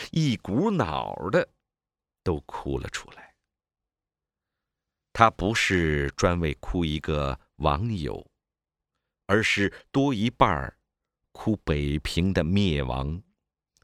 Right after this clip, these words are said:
和耻辱。四大妈拉住两个妇人的手，陪着他们哭。钱太太与媳妇儿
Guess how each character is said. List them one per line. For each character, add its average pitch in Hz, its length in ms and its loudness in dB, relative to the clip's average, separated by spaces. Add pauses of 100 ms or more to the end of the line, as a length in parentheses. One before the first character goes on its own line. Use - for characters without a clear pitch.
(100)
和 - 380 -8
耻 - 320 0
辱。 87 340 -2 (2500)
四 185 320 2
大 92 160 4
妈 85 160 2
拉 92 260 0
住 92 160 0
两 76 240 2
个 73 120 -2
妇 - 260 0
人 69 180 0
的 76 120 -2
手， 55 400 -4 (340)
陪 98 520 0
着 90 180 2
他 - 180 -2
们 62 180 -6
哭。 - 380 -12 (580)
钱 156 460 2
太 123 260 4
太 113 120 2
与 101 260 0
媳 104 320 0
妇 123 140 4
儿 101 100 4